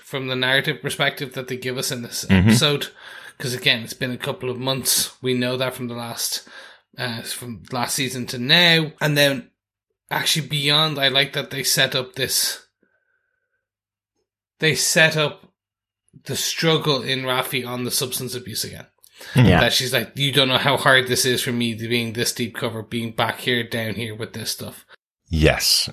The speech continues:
Speaker 2: yes. You kind of assume that you wouldn't put an ex-junkie, um, in undercover, um, but
Speaker 1: Beside drugs.
Speaker 2: uh, beside drugs or as a junkie. <laughs> You know, it's a difficult thing, um,
Speaker 3: Yeah.
Speaker 2: to, to, uh, get over. So,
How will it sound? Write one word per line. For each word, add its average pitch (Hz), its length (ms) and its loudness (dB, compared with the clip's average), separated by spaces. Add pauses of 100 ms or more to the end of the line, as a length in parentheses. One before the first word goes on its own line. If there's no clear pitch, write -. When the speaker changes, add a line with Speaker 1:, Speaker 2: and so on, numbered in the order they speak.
Speaker 2:
yes. 73 380 2
You 196 60 6
kind 151 300 6
of 117 60 6
assume 92 300 6
that 64 100 4
you 76 140 6
wouldn't 71 500 4
put - 340 0 (100)
an 65 120 2
ex-junkie, - 680 -2 (340)
um, 64 440 2 (120)
in 62 340 2
undercover, 69 680 -2 (320)
um, 60 360 2
but 71 140 2
Speaker 1:
Beside 117 400 2
drugs. - 540 -8
Speaker 2:
uh, 65 180 6
beside 69 400 2
drugs 60 380 -4
or 64 340 0 (260)
as 69 280 4
a 67 120 2
junkie. 67 400 -4 (200)
<laughs> - 580 2
You 113 100 8
know, 71 160 4 (240)
it's 80 200 2
a 82 40 6
difficult 76 520 2
thing, 65 340 0 (360)
um, 65 280 2
Speaker 3:
Yeah. 107 200 4
Speaker 2:
to, 67 260 -2
to, 65 400 -4
uh, 60 160 2
get - 260 0
over. 107 460 6
So, 65 420 2